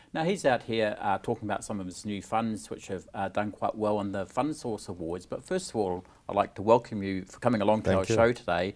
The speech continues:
Speaker 2: Thank you.
Speaker 1: But also, um, you know, it's a company, um, advisors in New Zealand wouldn't know too much about. Can you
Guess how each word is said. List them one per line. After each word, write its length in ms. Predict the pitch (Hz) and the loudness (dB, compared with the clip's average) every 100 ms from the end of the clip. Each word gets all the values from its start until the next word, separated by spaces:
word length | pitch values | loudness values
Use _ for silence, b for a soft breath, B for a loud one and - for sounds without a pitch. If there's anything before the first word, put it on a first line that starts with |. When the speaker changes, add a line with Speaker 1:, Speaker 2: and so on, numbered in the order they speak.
| B | B
Speaker 2:
Thank 140 | 87 82 | -6 0
you. 60 | |
Speaker 1:
But 80 | 233 | 2
also, 480 | 233 - 135 117 107 - - | 2 4 6 6 4 -4 0
um, 340 | 139 135 - - | 2 2 -2 -4
you 80 | 143 | 0
know, 80 | 131 | 0
it's 160 | - - | -2 -4
a 100 | 135 | -2
company, 600 | 175 170 151 120 110 - - - | 0 0 0 -2 -4 -8 -18 -2
um, 240 | 107 107 | 0 2
advisors 540 | 95 107 120 123 117 104 | -2 4 6 6 2 -6
in 80 | 101 | -6
New 100 | 101 | -4
Zealand 320 | 113 107 95 | -4 -6 -4
wouldn't 220 | 104 - | -6 -4
know 120 | 98 | -4
too 180 | 95 - | -4 -6
much 240 | 113 - | -6 -6
about. 260 | - 151 - | -4 -2 -2
Can 140 | - | -8
you 60 | 175 | -14